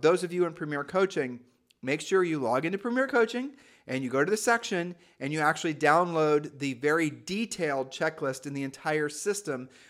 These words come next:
All we're doing today on today's podcast is obviously just presenting you guys an overview 'cause we only have you for twenty or thirty minutes a day. And I, it's, it's important that I mention this. A lot of you who've never had real estate coaching before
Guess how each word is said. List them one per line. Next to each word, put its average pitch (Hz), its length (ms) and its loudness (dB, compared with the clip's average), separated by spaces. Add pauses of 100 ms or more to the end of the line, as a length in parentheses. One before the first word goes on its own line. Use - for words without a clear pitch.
(160)
All 170 240 6
we're 175 140 4
doing 160 240 -4
today 143 200 -4
on 135 140 -2
today's 131 300 -6
podcast 143 500 -4
is 110 80 -16
obviously 127 400 -6
just 120 220 -16
presenting 127 340 -6
you 123 100 -6
guys 117 300 -6
an 117 140 -12
overview 139 500 0
'cause 117 160 -14
we 127 80 -8
only 123 160 -6
have 131 240 -2
you 120 100 -6
for 113 120 -8
twenty 131 240 -8
or 120 80 -2
thirty 123 240 -4
minutes 117 280 -10
a 110 60 -10
day. 131 380 0 (360)
And 185 320 -2 (220)
I, 165 80 0
it's, 160 380 -6
it's 165 160 -10
important 233 300 6
that 196 100 2
I 180 40 0
mention 175 340 -4
this. 120 360 -6
A 123 80 0
lot 170 240 8
of 190 100 4
you 131 280 0 (140)
who've 147 180 -2
never 147 200 0
had 196 240 4
real 160 120 4
estate 139 260 -4
coaching 120 300 -8
before 117 380 -4